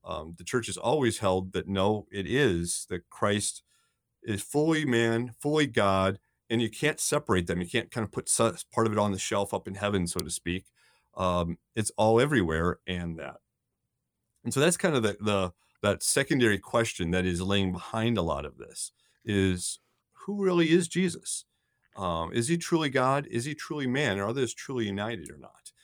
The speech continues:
And Lutheran is saying, yes, they are. Uh,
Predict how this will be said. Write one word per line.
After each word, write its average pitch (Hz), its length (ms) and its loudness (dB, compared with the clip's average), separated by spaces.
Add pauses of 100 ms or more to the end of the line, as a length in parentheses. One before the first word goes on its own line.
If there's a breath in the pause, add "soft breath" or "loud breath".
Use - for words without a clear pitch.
(140)
And 95 240 -4
Lutheran 101 240 -2
is 92 100 -2
saying, 87 320 -4
yes, 90 280 -2
they 80 200 -6
are. 80 300 -10 (1080)
Uh, 98 100 -20